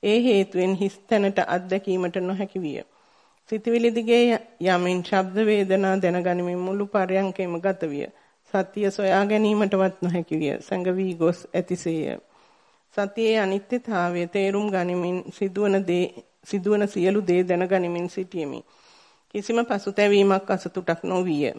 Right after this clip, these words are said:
මේ සියල්ල දැනගත්තේද සියලු අරමුණු කෙරෙහි සතිය පිහිටුවා සිටි නිසා නේදයි සිතේ.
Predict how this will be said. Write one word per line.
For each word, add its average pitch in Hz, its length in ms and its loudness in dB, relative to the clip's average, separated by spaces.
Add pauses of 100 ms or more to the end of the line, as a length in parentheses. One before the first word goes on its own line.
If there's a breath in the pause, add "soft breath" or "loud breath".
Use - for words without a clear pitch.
(100)
මේ 196 220 0
සියල්ල 196 420 2
දැනගත්තේද 175 800 -2
සියලු 196 380 -2
අරමුණු 196 380 2
කෙරෙහි 180 340 -2
සතිය 180 360 -2
පිහිටුවා 180 500 -2
සිටි 170 280 -4
නිසා 170 360 -2
නේදයි 175 480 -2
සිතේ. 117 420 -12